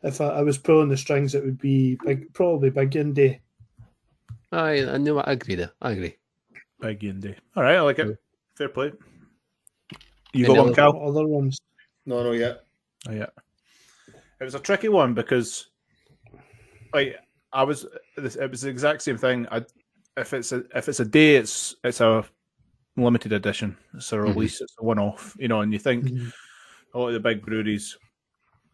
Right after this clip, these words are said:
Speaker 3: um, kinda do it. I know, and you get the, the main days as well. So you get, like, you know, it's just, like, International Beer Day, you know, and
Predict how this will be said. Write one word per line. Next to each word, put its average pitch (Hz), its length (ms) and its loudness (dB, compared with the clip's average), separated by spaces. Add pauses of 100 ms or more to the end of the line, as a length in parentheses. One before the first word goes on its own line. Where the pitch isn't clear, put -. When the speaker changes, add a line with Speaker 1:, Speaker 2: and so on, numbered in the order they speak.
(640)
Speaker 3:
um, 101 540 0
kinda 113 180 -2
do 107 240 -2
it. - 120 -10 (160)
I 127 80 2
know, 151 200 4
and 135 140 0
you 120 60 0
get 110 260 0
the, 113 260 -6
the 117 120 -4
main 110 320 0
days 110 260 0
as 104 140 -8
well. 113 200 -2
So - 120 -10
you 101 100 -6
get, 107 140 -8
like, 104 220 -8
you 104 60 -10
know, 101 80 -10
it's - 100 -18
just, - 220 -8
like, 104 220 -10 (100)
International 110 500 -4
Beer 107 280 -10
Day, 107 300 -6 (420)
you 120 60 -12
know, 104 180 -12 (180)
and 101 320 -2